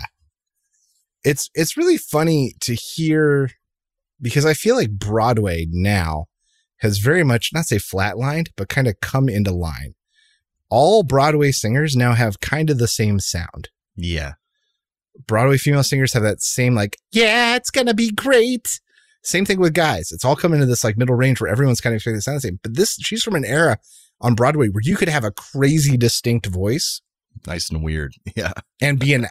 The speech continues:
Speaker 1: alto and have a career.
Speaker 2: Well, same thing with basses. You could be a bass and have a full career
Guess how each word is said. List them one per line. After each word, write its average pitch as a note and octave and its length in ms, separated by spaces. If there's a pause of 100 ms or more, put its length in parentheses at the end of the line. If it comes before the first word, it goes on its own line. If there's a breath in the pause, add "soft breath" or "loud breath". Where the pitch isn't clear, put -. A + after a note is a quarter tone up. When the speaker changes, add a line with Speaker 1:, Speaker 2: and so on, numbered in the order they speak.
Speaker 1:
alto F3+ 720 (180)
and C3+ 100
have C#3+ 160
a C3 60
career. F#2+ 800 (180)
Speaker 2:
Well, A#2 160
same B2 220
thing A#2+ 80
with F#2 140
basses. F#2 440
You F#2 80
could F#2+ 140
be G2+ 100
a G2 60
bass F#2 340
and E2 100
have E2 140
a D2+ 80
full E2 240
career D2 460